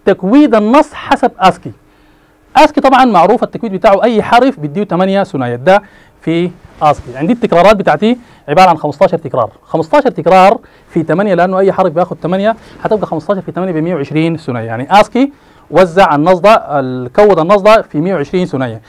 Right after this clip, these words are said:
لكن حسب هوفمان التكويد حيكون شنو؟ أي عنصر في التكويد بتاعه. يعني هنا كان الت-، ال-، العنصر يعني ثابت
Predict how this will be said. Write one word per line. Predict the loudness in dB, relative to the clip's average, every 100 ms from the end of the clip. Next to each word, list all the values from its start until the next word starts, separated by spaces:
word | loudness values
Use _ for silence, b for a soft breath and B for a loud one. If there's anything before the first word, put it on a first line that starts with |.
| b b 2
لكن | 4 4 0
حسب | 0 0 0 0 _ _ 2
هوفمان | 2 4 4 4 0 b b
التكويد | -10 -6 -6
حيكون | -4 -2 -2
شنو؟ | -2 -4 -4 -8 _ _ _ b b b b _ 0
أي | 2 4
عنصر | 4 4 2 0
في | -2
التكويد | -6 -6 -4 -4
بتاعه. | 0 0 -2 _ _ _ -10
يعني | -4
هنا | 0 2
كان | 4 4 4 -2
الت-، | -12 -6
ال-، | -4 -4
العنصر | -4 -2 -2 0 -2 -2 b b b -2
يعني | 0 0
ثابت | -2 2 4 4